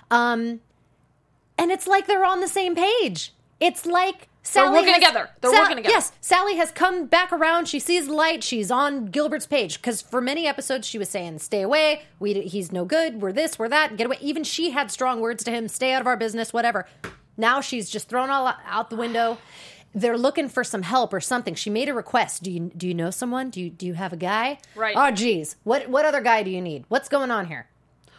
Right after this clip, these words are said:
Speaker 2: Well, and then sh-, he also says, "Are they gonna be fine
Speaker 1: Are they
Speaker 2: with it?
Speaker 1: ready?"
Speaker 2: Are
Speaker 1: He
Speaker 2: they
Speaker 1: says,
Speaker 2: ready
Speaker 1: "Are they
Speaker 2: for
Speaker 1: ready?"
Speaker 2: it? Are they ready? Right. So all this
Speaker 1: Ay,
Speaker 2: is
Speaker 1: Jesus.
Speaker 2: all this is suspect.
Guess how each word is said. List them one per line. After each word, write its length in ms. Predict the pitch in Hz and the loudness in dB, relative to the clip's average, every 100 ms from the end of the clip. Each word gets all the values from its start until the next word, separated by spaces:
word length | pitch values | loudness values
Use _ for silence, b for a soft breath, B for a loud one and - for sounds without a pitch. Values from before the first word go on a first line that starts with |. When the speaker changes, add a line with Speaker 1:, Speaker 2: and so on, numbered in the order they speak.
| b | b
Speaker 2:
Well, 200 | 254 254 | 2 2
and 160 | 240 | 2
then 100 | 262 | -4
sh-, 180 | 247 - 196 180 - | -4 -16 -20 -20 -12
he 160 | 233 | -2
also 200 | 233 226 | -2 -2
says, 220 | 214 214 | -8 -8
"Are 200 | 196 196 | -4 -6
they 140 | 196 196 | -4 -8
gonna 140 | 196 | -10
be 100 | 185 | -14
fine 160 | 180 196 | -4 -2
Speaker 1:
Are 80 | 185 | 0
they 100 | 165 | 0
Speaker 2:
with 60 | |
it? 40 | 185 | -2
Speaker 1:
ready?" 240 | 202 170 - | -2 -6 -4
Speaker 2:
Are 60 | |
Speaker 1:
He 60 | 208 | -4
Speaker 2:
they 60 | 190 | 0
Speaker 1:
says, 80 | |
Speaker 2:
ready 160 | 202 - | 2 2
Speaker 1:
"Are 40 | 170 | 0
they 60 | |
Speaker 2:
for 120 | 247 | 0
Speaker 1:
ready?" 260 | 247 285 285 | 2 2 0
Speaker 2:
it? 40 | |
Are 20 | 294 | -4
they 60 | |
ready? 480 | 202 247 262 254 247 | -2 -2 -2 -8 -10
Right. 300 | 196 170 151 _ | -4 -4 -4 _
So 260 | - 247 226 | -6 -2 2
all 160 | 262 | 0
this 160 | 214 185 | 0 -4
Speaker 1:
Ay, 40 | 147 | -4
Speaker 2:
is 100 | - | -8
Speaker 1:
Jesus. 340 | 160 - - | -10 -14 4
Speaker 2:
all 120 | 294 381 | 6 6
this 120 | 339 | 4
is 80 | 349 | 2
suspect. 460 | 311 277 285 269 | 0 2 2 2